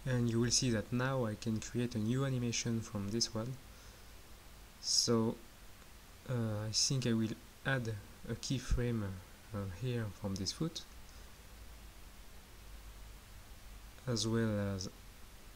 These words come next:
here. And you can see that the animation keeps playing pretty much naturally.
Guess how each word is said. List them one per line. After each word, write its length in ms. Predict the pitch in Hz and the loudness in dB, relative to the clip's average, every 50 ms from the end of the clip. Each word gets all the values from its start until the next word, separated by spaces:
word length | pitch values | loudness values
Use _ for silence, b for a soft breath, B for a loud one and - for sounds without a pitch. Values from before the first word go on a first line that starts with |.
| - - - - - - | -14 -14 -14 -8 0 4
here. 260 | 117 120 147 160 170 160 - - - - - - - - - - - - - - - - - - - - - - - - - - - - - - - - - - - - - - - - - - - - - - | 4 4 4 4 0 -2 -6 -14 -16 -16 -16 -16 -16 -16 -16 -16 -18 -18 -18 -18 -18 -18 -18 -18 -18 -16 -16 -16 -16 -16 -16 -16 -16 -16 -16 -16 -16 -16 -16 -16 -16 -16 -16 -16 -14 -16 -16 -12 -6 -6 -2 0
And 200 | 135 123 117 117 | 2 4 4 4
you 60 | 110 | 4
can 140 | - 139 131 | 4 2 0
see 200 | - - 175 170 | 2 2 2 2
that 160 | 143 127 113 | 4 2 2
the 120 | 113 117 117 | 4 4 4
animation 480 | 120 120 127 127 123 - 139 123 120 | 4 4 4 2 2 4 2 2 2
keeps 260 | 113 - 135 - - | 0 0 2 2 2
playing 420 | - - 113 107 107 110 120 123 117 | 2 4 2 2 4 4 4 2 2
pretty 220 | - - 110 110 | 0 0 0 2
much 240 | 101 104 98 - - | 2 2 0 0 0
naturally. 480 | 113 117 - - 110 104 104 104 120 | 0 -2 0 0 2 2 2 2 0